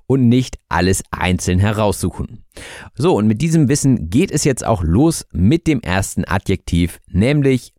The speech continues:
berühmt berüchtigt. Wenn jemand berühmt berüchtigt ist, wie der Chatbot G P T oder G P T im Deutschen, dann wird die Person als negativ oder kriminell beschrieben. So wäre eine Verbrecherbande berühmt berüchtigt.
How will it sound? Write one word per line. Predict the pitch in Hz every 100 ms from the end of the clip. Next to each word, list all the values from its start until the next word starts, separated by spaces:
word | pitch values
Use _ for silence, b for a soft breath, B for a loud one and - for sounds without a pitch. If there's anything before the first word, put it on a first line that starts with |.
| -
berühmt | 98 85 120 160 _
berüchtigt. | - 139 135 - - - - - _ _ B B B B
Wenn | 95 131 151
jemand | 127 151 131 101
berühmt | 123 123 180 185
berüchtigt | 117 101 160 - 117 -
ist, | - 107 - - b b b
wie | 151 117 143
der | 123
Chatbot | - - 139 _ - 120 -
G | 92 92 131
P | 156 - 139
T | - 156 160 160
oder | - 98 92
G | 85 123
P | - 113
T | - 123 123
im | 110 110
Deutschen, | 104 104 113 - 101 B B B B
dann | 95 104 123
wird | 110 139
die | 151
Person | - 110 101 104 131 -
als | 92 90 -
negativ | 82 92 123 131 101 - 107
oder | - 98 95
kriminell | - 95 92 90 92 107
beschrieben. | 92 87 - 98 90 80 98 - _ _
So | - 101 98
wäre | 107 120 110
eine | 98 98
Verbrecherbande | - 85 90 87 101 - 92 85 - 98 90
berühmt | 82 85 87 107 123 -
berüchtigt. | 92 95 - - 78 - -